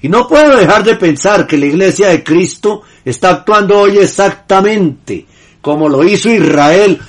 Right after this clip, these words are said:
hace tantos siglos. Su Señor ya no aparece en el centro de su corazón, por lo tanto, de su amor, sino que ese centro lo ocupa el hombre, a quien adorar y tener sumisión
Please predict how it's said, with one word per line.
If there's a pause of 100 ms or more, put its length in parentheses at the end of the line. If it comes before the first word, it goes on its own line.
(160)
hace
tantos
siglos. (200)
Su
Señor (320)
ya
no
aparece
en
el
centro
de
su
corazón, (260)
por
lo
tanto, (120)
de
su
amor, (120)
sino
que
ese
centro
lo
ocupa (140)
el
hombre, (120)
a
quien
adorar (340)
y
tener
sumisión